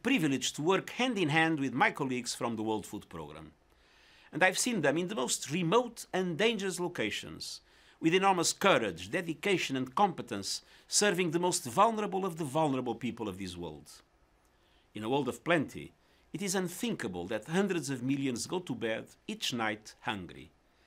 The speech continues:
Millions more are now on the precipice of famine due to the covid nineteen pandemic. There is also a hunger everywhere for international cooperation, and the World Food Programme feeds that need too.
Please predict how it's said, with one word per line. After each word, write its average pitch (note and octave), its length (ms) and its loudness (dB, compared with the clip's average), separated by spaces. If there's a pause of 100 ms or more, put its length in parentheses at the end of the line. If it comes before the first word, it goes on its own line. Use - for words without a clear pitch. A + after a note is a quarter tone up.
(420)
Millions D#3+ 380 2
more C#3 300 -2 (260)
are G#2+ 80 -2
now C#3 200 4
on C3+ 100 2
the B2 80 -2
precipice D#3 580 -2
of C3 80 -6
famine G#2 480 0 (400)
due C3 80 -4
to C3 140 -4
the A2 80 -4
covid B2+ 380 0
nineteen G2 520 -4
pandemic. E2+ 720 -10 (880)
There D3 120 2
is D3 120 4
also E3+ 300 2
a B2+ 60 4
hunger D#3 480 2
everywhere C3+ 560 2
for C#3+ 200 -2
international F3 600 -2
cooperation, D#2 720 -8 (720)
and C3 120 2
the C#3+ 60 4
World G#3+ 220 4
Food F#3+ 200 -4
Programme C3 460 0
feeds C4 520 -2
that A#2 220 0
need G#2+ 340 -4 (100)
too. E2+ 220 -10